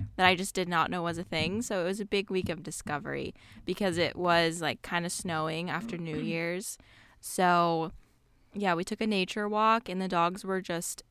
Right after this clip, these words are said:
Speaker 1: absolutely soaked. And
Speaker 2: Aw.
Speaker 1: we just enjoyed it. It was really nice. But,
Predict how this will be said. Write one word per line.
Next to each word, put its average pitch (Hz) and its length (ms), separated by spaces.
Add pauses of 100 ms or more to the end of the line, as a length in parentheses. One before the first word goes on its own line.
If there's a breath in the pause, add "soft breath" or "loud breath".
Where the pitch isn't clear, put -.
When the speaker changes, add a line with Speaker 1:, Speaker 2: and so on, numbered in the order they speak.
Speaker 1:
absolutely 175 600
soaked. 170 720 (500 soft breath)
And 160 680
Speaker 2:
Aw. - 120 (520)
Speaker 1:
we 180 880 (400)
just - 200
enjoyed 208 480
it. 180 160
It 180 60
was 202 180
really 208 260
nice. 185 520
But, 240 180